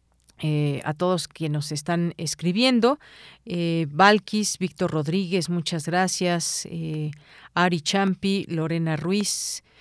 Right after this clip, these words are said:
y a todas quienes se sumen, a todos también quienes estén en este espacio. También nos dice aquí Rosario, "Se supone que no guardó la secrecía del tema y Banco de México se supone que es una institución autónoma".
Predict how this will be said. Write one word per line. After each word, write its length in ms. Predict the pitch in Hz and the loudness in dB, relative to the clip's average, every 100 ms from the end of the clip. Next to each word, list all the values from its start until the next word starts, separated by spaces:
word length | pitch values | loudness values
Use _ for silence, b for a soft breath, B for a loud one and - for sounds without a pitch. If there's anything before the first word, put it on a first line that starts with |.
| b b | b b
y 220 | 160 160 | -4 -2
a 80 | 151 | -2
todas 360 | 180 185 175 | -2 -2 -2
quienes 340 | - 160 143 139 | -4 -4 -4 -4
se 200 | - 156 | -6 -6
sumen, 480 | - 214 202 208 233 | -2 0 2 0 -2
a 80 | 151 | -6
todos 340 | 160 160 151 | -4 -4 -4
también 420 | 147 147 165 170 170 | -4 -2 -2 -4 -6
quienes 320 | 156 147 143 | -6 -4 -4
estén 300 | 151 - 160 | -6 -4 -4
en 120 | 156 | -2
este 380 | 151 - 165 - - | -4 -4 -6 -6 -6
espacio. 680 | 156 - - 165 147 160 147 B B B B B | -6 -4 0 0 0 -6 -8 B B B B B
También 360 | 170 170 202 208 | -4 2 4 4
nos 220 | 202 165 | 4 2
dice 380 | 196 202 - 196 | 0 0 2 0
aquí 220 | 185 190 | 0 0
Rosario, 480 | 180 - 254 262 240 | 0 4 6 6 4
"Se 120 | 214 | 0
supone 400 | 190 - 233 240 | -2 0 0 2
que 120 | 196 | 0
no 120 | 185 | 0
guardó 280 | 196 190 185 | 2 0 2
la 120 | 190 | 0
secrecía 440 | 185 165 147 151 175 | 0 -4 -6 -4 -4
del 160 | 175 | -4
tema 240 | 175 170 175 | -4 -2 -2
y 60 | |
Banco 300 | 156 151 170 | -2 -2 -2
de 100 | 165 | -2
México 420 | 160 165 202 - 185 | -2 -2 -4 -6 -6
se 120 | 175 | -6
supone 400 | 156 - 160 160 | -6 -4 -4 -4
que 100 | 156 | -6
es 100 | 165 | -4
una 100 | 156 | -6
institución 440 | 147 143 139 156 | -6 -10 -8 -4
autónoma". 500 | 170 202 269 247 160 | -4 0 2 2 -2